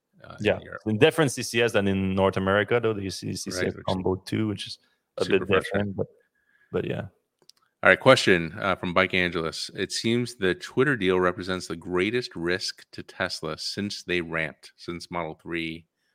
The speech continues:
Speaker 2: uh, went big. What do you think about that?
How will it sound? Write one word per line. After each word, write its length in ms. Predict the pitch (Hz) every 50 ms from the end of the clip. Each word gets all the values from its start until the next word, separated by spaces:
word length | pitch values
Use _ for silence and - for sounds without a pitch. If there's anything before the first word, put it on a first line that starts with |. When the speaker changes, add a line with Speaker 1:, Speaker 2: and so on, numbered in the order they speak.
| _ _ _ _ _ _ _ -
Speaker 2:
uh, 220 | - - - - 82
went 280 | 80 78 78 73 - _ _ _ _ _ _ _ _ _ _ _ _ _ _
big. 320 | 85 85 82 82 82 82 _ _ _
What 120 | _ 90 92
do 40 | 90
you 60 | 82
think 200 | - 82 85 90
about 220 | 87 90 - -
that? 200 | - - - -